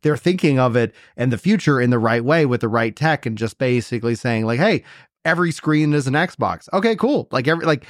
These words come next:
why not? Like, that's the same thing. Like, if PlayStation Portal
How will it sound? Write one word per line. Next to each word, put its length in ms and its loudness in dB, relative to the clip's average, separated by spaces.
why 200 0
not? 320 0
Like, 180 -4
that's 200 -2
the 100 -2
same 240 0
thing. 140 2
Like, 200 -2
if 200 -2
PlayStation 560 0
Portal 500 0